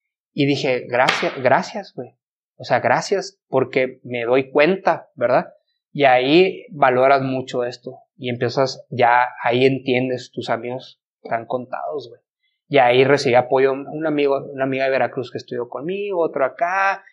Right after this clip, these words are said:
gente que, que resonó conmigo y que andábamos en el mismo rollo, güey, compartíamos. Por eso, por eso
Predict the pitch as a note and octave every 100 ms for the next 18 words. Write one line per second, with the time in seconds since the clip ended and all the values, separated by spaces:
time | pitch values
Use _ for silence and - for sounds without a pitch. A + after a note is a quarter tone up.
0 | _ - C#3+ C#3 E3+ E3+ E3 D3 B2 -
1 | _ _ _ _ _ C#3+ C#3 C#3 C#3+ -
2 | B2+ C3+ - D#3+ D#3 E3+ F3 D3 B2+ C#3+
3 | E3 D#3 C3+ B2+ D3 D3 C3+ C3 D#3+ D#3+
4 | D#3 C#3 C#3 D3 C#3+ C#3+ C#3 - C3+ B2+
5 | A#2 - C#3 D3+ D#3 D3 D3 C#3+ C3+ _
6 | _ _ _ D3 C#3 D#3+ F3 D#3+ D3 C#3+
7 | C#3+ E3 D#3 D3 C3